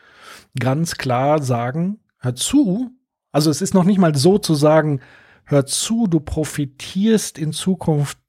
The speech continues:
davon, wenn du umweltverträglich produzierst, sondern es ist eher umgekehrt, es wird zu teuer.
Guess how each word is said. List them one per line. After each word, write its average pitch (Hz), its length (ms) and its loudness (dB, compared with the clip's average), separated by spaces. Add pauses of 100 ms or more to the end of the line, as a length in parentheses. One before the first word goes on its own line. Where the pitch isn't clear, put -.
davon, 135 800 0
wenn 135 240 2
du 131 180 0
umweltverträglich 135 1000 -2
produzierst, 143 760 -6
sondern 156 280 0
es 147 160 -6
ist 135 120 -12
eher 127 180 -4
umgekehrt, 180 460 0
es - 200 -10
wird 156 160 0
zu - 160 -4
teuer. 165 560 0